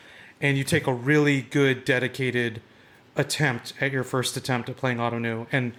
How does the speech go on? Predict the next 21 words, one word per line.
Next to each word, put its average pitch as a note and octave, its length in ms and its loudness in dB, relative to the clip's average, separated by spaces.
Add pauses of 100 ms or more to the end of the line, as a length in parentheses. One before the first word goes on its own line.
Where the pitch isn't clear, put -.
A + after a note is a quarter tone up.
(360)
it D3+ 100 0
makes D#3+ 260 2
the F3 80 0
game C#3+ 260 2
better C3+ 340 2
for C3 300 0
everybody. B2 540 0 (360)
It's - 140 0
not D#3 220 4
just - 260 -4
more D3 220 4
fun C#3+ 240 0
for C#3 120 -6
you B2+ 400 2 (340)
when B2+ 200 2
you B2+ 120 -2
get C3 140 2
to C#3 60 -2
focus C3 360 0
on A#2 140 2
it, A#2 120 -2